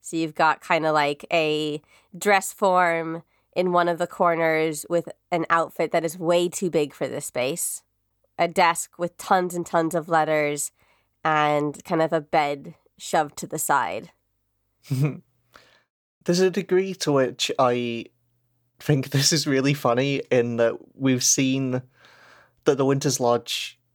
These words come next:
Speaker 2: because it's this sort of, like, living architecture, almost reforms to, like, what its inhabitants need. I think it's really funny if, like, Nia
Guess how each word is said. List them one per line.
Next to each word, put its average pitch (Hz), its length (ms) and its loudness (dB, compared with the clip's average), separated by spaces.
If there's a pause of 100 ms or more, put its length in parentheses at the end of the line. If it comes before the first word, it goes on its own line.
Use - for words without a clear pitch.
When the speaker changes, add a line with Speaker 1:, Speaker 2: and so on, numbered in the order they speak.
(140)
Speaker 2:
because 147 280 2
it's 156 300 0
this 143 240 0
sort 131 240 2
of, 117 120 -2
like, 113 200 0
living 117 320 2
architecture, 117 800 -2 (800)
almost 165 380 2
reforms 147 840 0
to, 160 200 0
like, 143 220 0 (340)
what 135 320 0
its 139 140 2
inhabitants 131 640 0
need. 127 380 -6 (380)
I 151 100 4
think 156 200 2
it's 143 160 2
really 139 240 2
funny 123 340 2
if, 117 220 -2
like, 110 280 -2
Nia 113 440 2